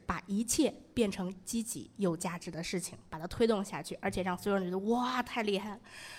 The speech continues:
所以在这个过程中，我就发现了，我学会了怎么谈恋爱。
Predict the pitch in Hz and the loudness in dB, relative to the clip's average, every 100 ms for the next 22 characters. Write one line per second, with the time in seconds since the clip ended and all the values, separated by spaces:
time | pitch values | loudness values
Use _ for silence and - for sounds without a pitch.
0 | - - 277 277 285 311 247 233 262 233 | -16 -2 0 4 4 6 4 6 6 6
1 | 202 214 208 175 208 233 233 214 180 - | 2 4 4 4 4 2 4 4 2 -2
2 | - - 196 - 196 208 190 170 180 175 | -14 -4 0 2 2 2 0 -6 -4 -2
3 | 196 | -2